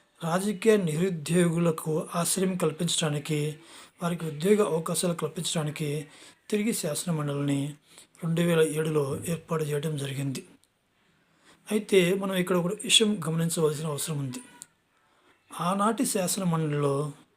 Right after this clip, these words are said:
ఎంతోమంది మేధావులు, గొప్ప గొప్ప వ్యక్తులు ఉండేవారు. సభలో చర్చలు చాలా అర్థవంతంగా సాగేవి. కానీ నేటి శాసన మండలిలో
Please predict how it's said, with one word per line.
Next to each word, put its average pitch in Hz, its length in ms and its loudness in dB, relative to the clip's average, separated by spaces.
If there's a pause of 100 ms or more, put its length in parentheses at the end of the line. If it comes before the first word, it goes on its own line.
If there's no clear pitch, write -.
(1300)
ఎంతోమంది 185 560 2
మేధావులు, 151 920 0 (180)
గొప్ప 165 240 -4
గొప్ప 170 280 -2
వ్యక్తులు 156 340 0
ఉండేవారు. 143 560 -2 (1800)
సభలో 185 680 4
చర్చలు 180 560 2 (120)
చాలా 170 160 2
అర్థవంతంగా 165 640 0
సాగేవి. 143 520 -4 (840)
కానీ 151 540 -2 (440)
నేటి 180 260 0
శాసన 175 340 -2
మండలిలో 147 680 -4